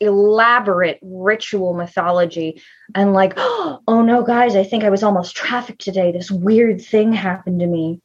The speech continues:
Or, <gasps> "Guys, there was a zip tie left on my car door. Should I go to the police or will they kill me if I do that?" Like, this sort of, we were talking about how horror becomes this fun adrenaline rush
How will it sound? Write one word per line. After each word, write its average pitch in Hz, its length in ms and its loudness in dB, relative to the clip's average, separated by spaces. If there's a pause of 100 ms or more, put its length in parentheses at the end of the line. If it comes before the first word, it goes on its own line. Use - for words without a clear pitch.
Or, 175 340 2 (320)
<gasps> - 340 -14
"Guys, 240 420 2 (280)
there 254 100 4
was 220 160 0
a 202 60 -4
zip 277 260 0
tie 214 260 -2
left 220 300 -4
on 208 100 0
my 196 120 2
car 240 440 0
door. 196 240 2
Should 202 200 -8
I 233 100 4
go 226 240 2
to 240 160 -6
the 220 80 -2
police 233 560 -4
or 226 80 2
will 208 180 2
they 208 140 2
kill 233 320 -2
me 226 180 2
if 202 120 -2
I 185 140 0
do 226 200 -6
that?" 208 240 0
Like, 233 240 -2 (560)
this 269 180 2
sort 330 240 2
of, 294 240 4 (920)
we 311 160 2
were 339 100 0
talking 311 440 0
about 254 260 4
how 208 240 -4
horror 208 560 2
becomes 196 480 -4
this 202 200 -4
fun 190 760 0
adrenaline 180 640 0
rush 170 720 -2